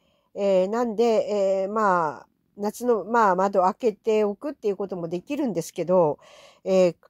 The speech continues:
小山田さんの場合、それができないんですよ。火山灰がね、吹き上げたりするんで。まあ、これもね、わかんないんですよね。結局はわかんないんです。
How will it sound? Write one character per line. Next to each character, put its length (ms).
小 120
山 260
田 80
さ 160
ん 60
の 100
場 140
合、 80
そ 180
れ 140
が 120
で 220
き 160
な 120
い 40
ん 40
で 80
す 100
よ。 80
火 140
山 280
灰 260
が 140
ね、 340
吹 280
き 60
上 120
げ 180
た 260
り 160
す 240
る 140
ん 160
で。 300
ま 100
あ、 20
こ 140
れ 100
も 100
ね、 300
わ 160
か 120
ん 60
な 100
い 40
ん 40
で 40
す 140
よ 40
ね。 140
結 300
局 260
は 160
わ 120
か 120
ん 80
な 80
い 60
ん 20
で 80
す。 240